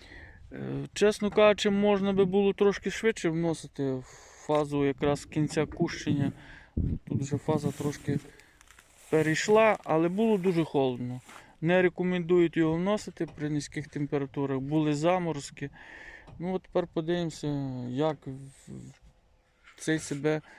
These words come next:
препарат, е, зарекомендує. Але саме цікавіше це буде то, що я буду,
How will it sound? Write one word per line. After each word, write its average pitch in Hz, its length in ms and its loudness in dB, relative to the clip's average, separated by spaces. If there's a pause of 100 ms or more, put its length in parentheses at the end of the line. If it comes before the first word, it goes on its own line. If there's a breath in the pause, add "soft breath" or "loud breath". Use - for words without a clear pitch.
(180 loud breath)
препарат, 151 540 2 (180)
е, 147 220 -2
зарекомендує. 165 960 0 (1120 loud breath)
Але 156 300 0
саме 247 360 2
цікавіше 214 600 0
це 175 180 -2
буде 170 300 2
то, 220 200 4
що - 240 -2
я 175 180 6
буду, 165 400 2